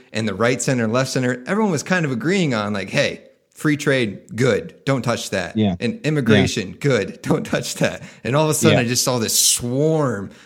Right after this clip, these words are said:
Speaker 1: of,
Speaker 2: Yeah.
Speaker 1: of changing of opinions, 'cause I saw it even in the elites in the media. They just changed their opinion on immigration and trade all of a sudden. I'm just,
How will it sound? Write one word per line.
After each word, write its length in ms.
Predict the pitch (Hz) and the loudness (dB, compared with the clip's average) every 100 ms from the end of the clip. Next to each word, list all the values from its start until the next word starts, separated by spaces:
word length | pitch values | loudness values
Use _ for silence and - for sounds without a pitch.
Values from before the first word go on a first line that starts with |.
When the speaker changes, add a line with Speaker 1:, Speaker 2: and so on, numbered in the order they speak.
| - _ | -20 _
Speaker 1:
of, 320 | 135 131 120 113 | 0 2 4 4
Speaker 2:
Yeah. 140 | 113 | 2
Speaker 1:
of 320 | 131 123 110 110 - | 2 0 -2 -8 -8
changing 520 | - 135 143 170 151 | -4 0 0 0 -2
of 80 | 139 | -2
opinions, 420 | 113 - 165 107 | -4 -4 -4 -4
'cause 120 | - 120 | -4 -4
I 60 | |
saw 260 | 113 175 185 | -2 0 0
it 80 | 135 | 0
even 200 | 127 131 | -2 0
in 280 | 120 110 110 - - | 0 -2 -4 -16 -4
the 120 | 139 | 0
elites 380 | 117 120 151 - | 0 0 -2 -2
in 80 | 131 | -2
the 80 | 101 | 0
media. 400 | 127 175 120 95 | -2 0 0 -2
They 120 | 95 | -4
just 220 | 101 - | -4 -4
changed 320 | - 120 120 | -4 -2 -2
their 120 | 113 107 | -2 -4
opinion 500 | 92 139 143 107 87 | -4 -6 -4 -4 -4
on 160 | 95 | -8
immigration 800 | 95 110 104 107 107 - 107 98 - _ _ _ | -4 -4 -2 -4 -4 -4 -6 -6 -12 _ _ _
and 520 | 101 104 101 98 95 | -4 -2 -2 -4 -8
trade 380 | 92 - 147 180 | -8 -4 0 0
all 140 | 117 95 | 0 -2
of 60 | |
a 40 | 92 | -6
sudden. 280 | - 95 | -8 -8
I'm 120 | 92 92 | -12 -10
just, 320 | 90 - | -8 -10